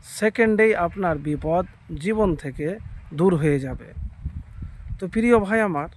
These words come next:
সেটি হলো আল্লাহর শুকরিয়া আদায় করা। মুখে যতটা বলা সহজ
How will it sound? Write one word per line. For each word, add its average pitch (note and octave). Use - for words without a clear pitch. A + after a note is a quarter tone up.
সেটি G#3+
হলো A3
আল্লাহর G3
শুকরিয়া F3+
আদায় D3
করা। -
মুখে F#3
যতটা F3
বলা D#3
সহজ C#3+